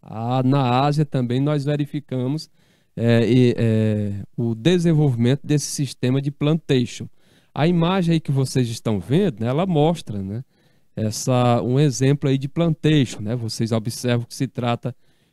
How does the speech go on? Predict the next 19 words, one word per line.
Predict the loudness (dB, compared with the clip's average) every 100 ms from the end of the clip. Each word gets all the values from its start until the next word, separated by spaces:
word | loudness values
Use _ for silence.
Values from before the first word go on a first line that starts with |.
| _
de | 0
uma | 2 4
monocultura, | 2 0 -2 -6 -6 0 4 4 4 0
tá? | -6 -8 -10 -12 _ _ _ -2
E | 0
aí | 2 4 2 2 2
esse | 0 -2
tipo | -2 -2 0
de | 0
agricultura, | 0 -2 -2 -4 -4 -2 0
ela | 0 0 -2
visa | 0 0 0
exatamente, | -2 -2 -2 -2 0 -2 -2
o | -4
objetivo | -4 -4 -4 -6 -4 -2 -2
é |
exatamente | -2 -4 -4 -4 -2 -2 -4 -10 -14
a | -6 -4 -4 -6 _ _ _ _ 0
exportação, | 0 0 -4 -2 -2 -2 -4 -4 -4 -6 -6